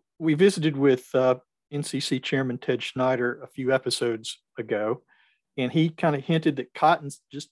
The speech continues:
is happy to be back at the table, uh, but may not have a long wish list for this twenty twenty-three bill.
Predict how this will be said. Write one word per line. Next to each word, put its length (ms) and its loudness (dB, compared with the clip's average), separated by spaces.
is 160 -10
happy 320 2
to 80 -2
be 100 -2
back 300 0
at 120 -12
the 140 -20
table, 560 2
uh, 260 -2
but 260 -14
may 200 -4
not 160 -2
have 180 -2
a 40 0
long 440 -2
wish 300 -4
list 420 -10
for 80 -8
this 420 -6
twenty 340 -10
twenty-three 480 -8
bill. 420 -6